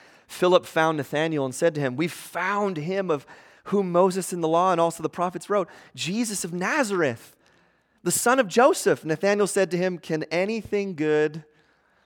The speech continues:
come out of Nazareth?'" I mean, that was the view. Galilee, Galilee's bad enough,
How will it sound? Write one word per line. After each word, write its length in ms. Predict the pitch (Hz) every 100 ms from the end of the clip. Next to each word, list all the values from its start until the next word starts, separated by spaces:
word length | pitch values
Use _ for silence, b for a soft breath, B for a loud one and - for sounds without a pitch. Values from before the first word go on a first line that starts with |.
| -
come 160 | 139 135
out 120 | 131
of 80 | 120
Nazareth?'" 680 | 120 120 120 123 117 - _ _ _ _ _ _ _ _ _ _ 127
I 40 |
mean, 60 | 135
that 140 | 226
was 140 | 196
the 80 | 151
view. 420 | 123 170 107 78 - _ _ -
Galilee, 520 | 170 226 170 185 180 - _ _
Galilee's 500 | 131 190 254 175 135
bad 280 | 113 143 170
enough, 680 | 143 156 107 104 - -